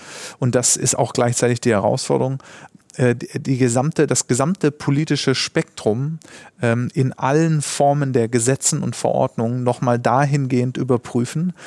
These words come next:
ob das in Einklang ist, im Grunde ja mit einer neuen, äh, Kultur, mit einem neuen Menschenbild, dass wir sagen, wir, wir,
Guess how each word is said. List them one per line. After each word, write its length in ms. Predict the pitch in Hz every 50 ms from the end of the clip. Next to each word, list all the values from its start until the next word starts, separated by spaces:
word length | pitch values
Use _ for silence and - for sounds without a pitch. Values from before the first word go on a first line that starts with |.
| - - - -
ob 180 | - 131 -
das 220 | - 139 135 - -
in 180 | - 135 131
Einklang 540 | - - 120 123 139 147 - - 151 147 143
ist, 180 | - 147 143 -
im 120 | - 135
Grunde 260 | - - 139 143 139
ja 120 | 139 139 139
mit 220 | 123 117 110 -
einer 140 | 131 127 117
neuen, 540 | 120 117 120 113 123 131 139 147 147 143 139 - - - - - - - - _
äh, 140 | - - 131
Kultur, 720 | 123 - - - 160 143 - - - 208 208 185 123 104
mit 200 | 107 104 104 -
einem 140 | 123 123 123
neuen 220 | 123 123 135 143
Menschenbild, 480 | 147 156 170 160 - - 107 101 101 104
dass 100 | 107 110
wir 80 | 120 113
sagen, 320 | 113 117 110 113 123 120
wir, 320 | 120 113 113 113 110 117
wir, 160 | 123 123 120